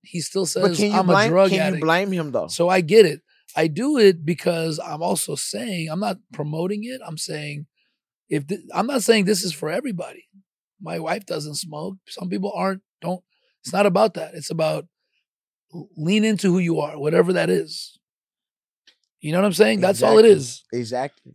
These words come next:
Speaker 1: And, and yes, like I, I stay away from like hard stuff. I don't drink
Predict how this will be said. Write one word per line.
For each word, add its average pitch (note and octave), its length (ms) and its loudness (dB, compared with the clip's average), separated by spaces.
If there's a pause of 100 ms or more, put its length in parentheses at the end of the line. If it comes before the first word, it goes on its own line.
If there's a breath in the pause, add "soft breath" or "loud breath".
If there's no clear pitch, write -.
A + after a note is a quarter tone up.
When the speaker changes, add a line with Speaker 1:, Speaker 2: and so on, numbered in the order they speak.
Speaker 1:
And, F3 220 -2
and E3 200 -2
yes, F#3+ 320 2
like C#3+ 200 -4
I, D#3+ 300 0 (100)
I E3 200 2
stay F3 340 -2
away D#3+ 380 0
from C#3 640 -12 (180)
like C#3 180 -12
hard C#3+ 580 -8 (140)
stuff. - 720 -8 (300)
I F#3 80 -2
don't E3 200 -2
drink F#3+ 440 -6